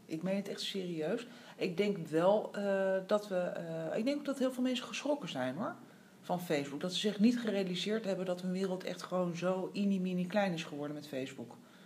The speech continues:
Dat je wereld wel iets, voor het gevoel in ieder geval, dat het iets groter was, eh, eh, voor Facebook. Je had meer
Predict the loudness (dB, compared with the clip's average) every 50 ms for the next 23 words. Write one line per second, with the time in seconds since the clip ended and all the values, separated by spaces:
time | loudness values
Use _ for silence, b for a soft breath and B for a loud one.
0 | B B B B B B B B B B B B -20 -20 -20 -10 -6 -6 -6 -6
1 | -6 -4 0 2 2 4 4 2 0 0 2 4 6 6 6 4 2 0 -2 -4
2 | -6 -6 0 2 2 2 2 -2 -8 -4 -2 0 2 2 2 2 2 0 0 -2
3 | -2 0 2 2 4 4 2 0 0 -2 -4 -6 -6 -6 -2 2 4 4 6 4
4 | 2 2 2 4 4 2 2 -2 -4 -4 -4 -2 -2 -2 -2 -2 -4 -6 -8 -12
5 | B B B B B B -14 -10 -6 -6 -4 -2 -4 -4 -4 -2 0 2 2 2
6 | 2 0 0 0 0 0 -4 -6 -6 -6 -8 -12 -16 -20 -20 -20 -20 b b b
7 | b b b b -2 0 2 2 4 4 4 2 0